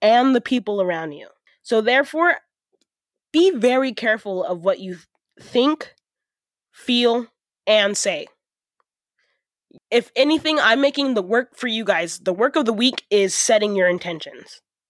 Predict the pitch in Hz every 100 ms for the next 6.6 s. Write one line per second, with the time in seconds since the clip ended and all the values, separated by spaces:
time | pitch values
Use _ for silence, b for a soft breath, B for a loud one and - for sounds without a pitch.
0 | _ _ _ _ _ b b 226 311 302
1 | 254 262 262 220 233 226 208 190 202 -
2 | 185 - 202 196 185 185 202 185 190 147
3 | 165 170 175 208 b b b b _ 208
4 | 196 185 175 185 233 330 - b b b
5 | _ 175 190 220 277 - - - 220 190
6 | 190 190 214 - 302